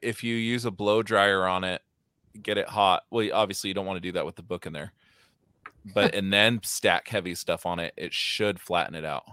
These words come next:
Speaker 2: Yeah.
Speaker 1: 'Cause they have, like,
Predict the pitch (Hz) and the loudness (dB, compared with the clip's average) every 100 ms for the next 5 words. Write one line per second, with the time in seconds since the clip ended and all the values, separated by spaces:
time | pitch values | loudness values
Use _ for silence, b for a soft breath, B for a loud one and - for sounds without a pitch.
0 | _ _ _ _ _ _ _ _ 110 107 | _ _ _ _ _ _ _ _ -4 -2
1 | 107 107 - _ _ _ _ _ _ _ | -2 -4 -8 _ _ _ _ _ _ _
2 | 117 110 110 123 127 120 107 | 0 2 6 6 6 6 4